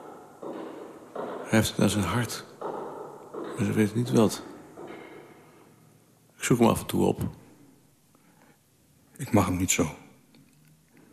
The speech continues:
Speaker 2: Hij is mij te hard.
Speaker 1: Maar ook voor zichzelf?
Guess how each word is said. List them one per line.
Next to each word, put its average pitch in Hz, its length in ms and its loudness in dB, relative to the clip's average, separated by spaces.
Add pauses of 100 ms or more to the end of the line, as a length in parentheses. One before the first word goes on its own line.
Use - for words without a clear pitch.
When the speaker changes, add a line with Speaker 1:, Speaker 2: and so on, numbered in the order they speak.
(420)
Speaker 2:
Hij - 180 -2
is 90 100 0
mij 85 140 2
te - 100 0
hard. 98 380 0 (2250)
Speaker 1:
Maar 101 240 6
ook 117 180 2
voor 147 160 2
zichzelf? 139 580 4